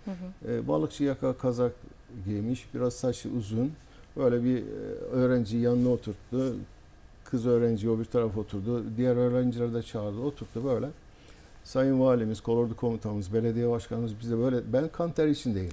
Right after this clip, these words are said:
Speaker 1: Halbuki olması gereken olmuş. Ama
Speaker 2: <laughs>
Speaker 1: tabii
Speaker 2: Do-
Speaker 1: tedirginlik had
Speaker 2: Te-,
Speaker 1: safhada.
Speaker 2: tabii çünkü Sayın Cumhurbaşkanı
Speaker 1: Hı hı.
Speaker 2: ve yani, e, he-, terör de dahil her türlü şeyi düşünmek zorundasınız. Döndü çocuğa dedi ki, "Oğlum sen, e,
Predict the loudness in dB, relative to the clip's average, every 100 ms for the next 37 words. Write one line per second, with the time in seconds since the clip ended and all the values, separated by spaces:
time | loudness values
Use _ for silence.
0 | -4 -4 -2 4 6 4 2 4 4 4
1 | -2 -2 -2 -4 -6 -10 -14 -10 -6 0
2 | 2 2 0 2 2 4 4 8 8 8
3 | 4 0 -2 2 2 2 2 4 4 4
4 | 2 -2 -2 -4 -6 -10 -6 -4 -4 -6
5 | -2 -4 -2 -2 2 0 -2 -8 -20 -10
6 | -6 -4 -2 -4 -6 -16 -20 -20 -12 -6
7 | -4 -4 -2 -2 -4 -6 -8 -2 2 4
8 | 4 2 -2 -10 -10 -10 -4 -2 -2 -2
9 | -4 0 0 0 -4 -4 -4 -4 -2 -2
10 | -4 -6 -4 -4 -4 -4 -4 -6 -4 -6
11 | -6 -20 -20 -20 -20 -20 -14 -2 -2 -2
12 | -2 -2 0 0 0 -2 -2 0 2 2
13 | 0 -2 -2 -6 -12 -6